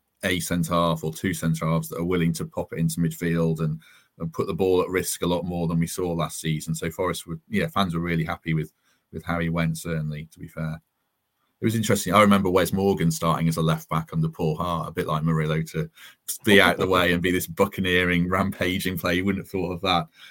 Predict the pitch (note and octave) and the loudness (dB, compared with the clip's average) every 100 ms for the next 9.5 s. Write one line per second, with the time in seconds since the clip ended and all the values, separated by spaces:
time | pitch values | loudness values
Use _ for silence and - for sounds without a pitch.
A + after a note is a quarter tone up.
0 | - F2+ F2 D#2+ D#2 F2 E2 - E2+ D#2+ | -6 -2 0 0 0 -2 -4 -6 -6 -6
1 | - C3+ - D#3 C#3 C3 - - A#2+ A#2+ | -4 -2 4 6 8 6 4 8 10 10
2 | A#2+ _ - _ G#2+ G#2+ G#2 G#2 - _ | 6 _ -20 _ 0 4 6 4 0 _
3 | - C#3+ G#2+ - C#2+ D2+ - _ _ _ | -2 2 2 0 -6 -6 -12 _ _ _
4 | _ _ _ - B2 D3 - A2 A#2+ A2+ | _ _ _ 0 2 2 2 0 2 0
5 | G#2+ F#2+ F#2 F2+ F#2 F2+ E2+ D2 D2+ D#2 | 2 0 2 2 2 2 0 0 -2 -2
6 | D2+ - - - - - E2+ D#2 - - | -4 -8 -14 -14 -14 -6 -4 -4 -6 -4
7 | D2+ D#2 E2 D#2+ D#2+ D#2 C#2 A#1+ _ _ | -2 -2 0 2 2 0 -4 -10 _ _
8 | _ _ G#2+ G2+ A#2+ A#2+ A#2+ A#2+ - - | _ _ -4 -2 -4 -2 0 0 0 0
9 | G2+ F2+ E2 - | 0 0 -2 -6